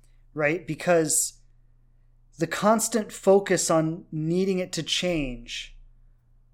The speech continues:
prevents it from changing sometimes.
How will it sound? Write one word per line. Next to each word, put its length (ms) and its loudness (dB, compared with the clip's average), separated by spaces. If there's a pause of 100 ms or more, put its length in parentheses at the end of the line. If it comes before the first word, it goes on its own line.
(500)
prevents 380 0
it 60 -14
from 140 -8
changing 440 -4
sometimes. 720 -14